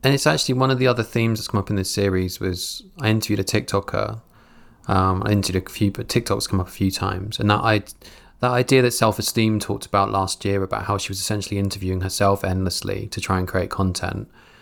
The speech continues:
And I think it's, I mean, it's, it's a road to burnout for most artists. It's a self-awareness and self-reflection, which I think can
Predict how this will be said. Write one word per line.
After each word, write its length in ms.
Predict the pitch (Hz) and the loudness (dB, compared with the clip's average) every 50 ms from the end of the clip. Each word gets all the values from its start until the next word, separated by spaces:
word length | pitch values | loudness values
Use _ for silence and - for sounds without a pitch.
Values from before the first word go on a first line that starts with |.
| - - - - - | -20 -20 -10 -4 2
And 120 | 104 101 | 4 6
I 120 | 104 110 107 | 6 6 6
think 360 | - - 104 95 95 95 - | 4 2 2 2 2 2 0
it's, 460 | 95 - - - - - - - - - - - - - - - - - - - | -2 -2 -4 -4 -4 -4 -4 -6 -10 -14 -20 -20 -20 -20 -20 -20 -20 -20 -12 -4
I 80 | - 104 | -2 0
mean, 140 | 104 98 95 | 2 2 0
it's, 120 | - - - - _ _ _ _ _ _ - - - | -2 -4 -8 -12 _ _ _ _ _ _ -18 -8 -4
it's 160 | 113 104 - | -2 -2 0
a 60 | 113 | 2
road 260 | 107 110 113 110 101 | 4 6 6 6 4
to 80 | - 101 | 2 0
burnout 460 | - 101 101 98 95 92 92 95 - | 2 4 4 4 4 2 0 0 -2
for 100 | - - | -4 -4
most 300 | 92 90 90 92 - - - | -2 -2 -2 -2 -4 -6 -6
artists. 760 | 92 92 92 90 - - - - 101 - - - - - - - _ _ - - _ _ _ - | -4 -2 -2 -4 -4 -6 -6 -6 -6 -6 -8 -10 -10 -10 -12 -14 _ _ -20 -20 _ _ _ -8
It's 240 | - 107 - - | -6 -6 -4 -2
a 60 | 107 - | -2 0
self-awareness 800 | - - 110 101 104 98 - - 98 98 98 95 95 92 - - | 2 4 4 4 4 4 2 0 2 2 4 4 2 0 0 -2
and 100 | 95 - | -4 -2
self-reflection, 840 | - 95 95 - - - - 101 95 - - - - 101 95 92 92 | 0 0 0 -2 -4 -4 0 0 0 0 -2 -6 -6 -4 -4 -4 -4
which 180 | 92 - - | -6 -6 -4
I 80 | - 95 | -6 -6
think 440 | - - 92 90 90 - - - - - | -4 -2 -2 -2 -2 -4 -6 -12 -14 -8
can 380 | - - 92 90 90 90 92 | -4 -2 0 0 0 -2 -4